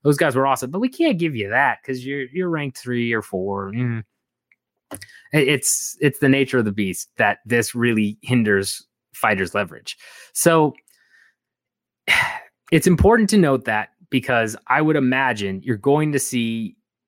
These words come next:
a lot more fighters speak up about this, especially when it comes to where they end up being ranked.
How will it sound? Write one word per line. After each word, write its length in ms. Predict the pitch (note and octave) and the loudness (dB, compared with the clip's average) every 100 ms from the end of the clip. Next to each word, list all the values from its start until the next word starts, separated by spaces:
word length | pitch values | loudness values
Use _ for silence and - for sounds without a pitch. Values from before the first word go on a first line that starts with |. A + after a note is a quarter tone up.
| _ _ _ - | _ _ _ 2
a 80 | |
lot 400 | B2+ B2 C3 C#3+ | 4 4 2 2
more 160 | C#3+ C3 | 0 -2
fighters 400 | - A#2+ A2+ G#2 | 0 -2 -2 -4
speak 340 | - C3+ B2+ | -4 -2 0
up 160 | B2+ A2 | 0 -2
about 340 | F#2 F2 - - | -6 -10 -12 -20
this, 220 | - - | -18 -6
especially 1000 | C#3 B2 - F3 E3+ - C#3+ A#2+ G#2+ G2 _ _ _ _ - | -4 -2 0 0 0 0 0 0 -2 -4 _ _ _ _ -4
when 160 | C3 | -2
it 100 | C3 | -2
comes 360 | - B2 A2+ G#2 | 0 -2 0 -4
to 520 | - A#2 G#2 G2+ G2+ - | -2 0 0 -2 -6 -8
where 260 | A2+ A#2+ A#2+ | 2 4 4
they 160 | A2+ | 0
end 240 | A#2+ A2+ A2+ | -2 -2 -2
up 180 | G#2 A2+ | -4 0
being 320 | A#2+ B2 G#2 | 0 0 -2
ranked. 400 | F2+ - - | -6 -10 -16